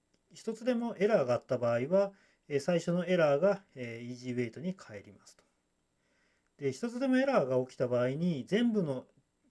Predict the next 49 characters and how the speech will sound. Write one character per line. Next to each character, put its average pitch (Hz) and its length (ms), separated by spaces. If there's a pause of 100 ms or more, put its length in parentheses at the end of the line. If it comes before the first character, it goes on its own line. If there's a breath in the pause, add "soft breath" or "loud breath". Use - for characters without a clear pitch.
(180)
処 156 60
理 185 100
途 247 120
中 220 160
の、 127 300 (460 soft breath)
え 117 560
ー、 120 40
も 143 100
の 160 140
に 135 320
全 180 180
部 120 160
キ - 100
ャ 208 120
ン 190 40
セ 131 120
ル 107 100
を 101 80
伝 - 240
え 135 40
る 139 80
か 120 120
ど 113 120
う 110 40
か 107 120
っ - 40
て 131 100
い 143 40
う - 20
の 202 100
は、 190 220 (420 soft breath)
え 143 140
ー、 135 60
コ 185 180
ン 202 80
テ 208 160
キ 202 140
ス - 160
ト 196 140
を 190 60
使 - 200
っ 185 120
て 196 120
る 190 80
か 127 120
ど 123 100
う 110 80
か 104 140
に 117 160